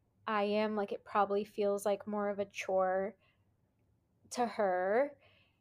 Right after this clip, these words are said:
She didn't grow up with it. Like, I very vividly remember going to visit my grandmother, and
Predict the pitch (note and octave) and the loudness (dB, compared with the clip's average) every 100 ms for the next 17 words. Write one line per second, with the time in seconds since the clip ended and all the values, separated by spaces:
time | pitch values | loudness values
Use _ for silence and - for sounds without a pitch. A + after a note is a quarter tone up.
0 | _ - G#4+ - C4+ F#4+ D4 A3 G3 F#3+ | _ -18 -10 -4 2 4 4 4 4 2
1 | A3 A3+ - A3+ - A3 A#3+ C4+ A3 A3 | 0 2 4 4 4 6 8 6 6 4
2 | B3 A3 G#3+ A3 A3+ A3+ G#3+ A3 G#3+ G#3 | 4 2 2 0 0 0 0 -2 -2 0
3 | G#3+ G#3 G#3 G#3 G#3 G#3+ G#3 G3+ G3+ G3+ | -2 0 -2 -2 -6 -4 -4 2 4 4
4 | - G3+ G3+ G3+ G3 G3 G3 G3 G3+ G#3 | 0 -6 -6 -4 -4 -2 -2 -2 -4 -6
5 | _ A3 B3 B3 G#3 G3+ F#3+ G3+ A#3+ - | _ 0 2 2 0 2 2 2 0 -6
6 | _ _ _ _ _ _ _ _ _ _ | _ _ _ _ _ _ _ _ _ _
7 | - A#3 A3 G#3+ G#3 G#3 G3+ G3+ G3+ | -2 2 2 2 0 0 -2 -4 -8